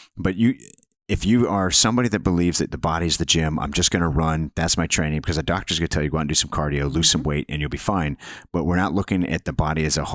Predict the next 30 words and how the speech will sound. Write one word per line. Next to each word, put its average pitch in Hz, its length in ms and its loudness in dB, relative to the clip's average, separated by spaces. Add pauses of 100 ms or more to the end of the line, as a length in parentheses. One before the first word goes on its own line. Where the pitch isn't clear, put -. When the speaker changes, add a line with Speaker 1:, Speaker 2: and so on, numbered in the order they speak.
Speaker 1:
as 80 100 -2
a 73 80 -2
whole. - 600 -4
Speaker 2:
Right. 160 60 -4
Speaker 1:
You 147 60 -2
know, 147 100 -2
wh-, 85 240 -4
what's 107 240 2 (140)
the 85 100 0
benefit 76 320 0
here? 64 320 -8
Remember, 82 340 0
it's 73 140 0
to - 100 -4
put - 160 0
on 82 80 0
as 78 120 -2
much 85 200 -2
muscle 92 220 0
as 90 100 2
possible 76 460 -2
Speaker 2:
Mm-hmm. 160 100 -6 (220)
Speaker 1:
for 76 240 0
as 76 160 0
late 85 240 0
in 80 100 -2
life 78 240 0
as 78 100 0
possible. 69 440 -2
Speaker 2:
Mm-hmm. - 160 -8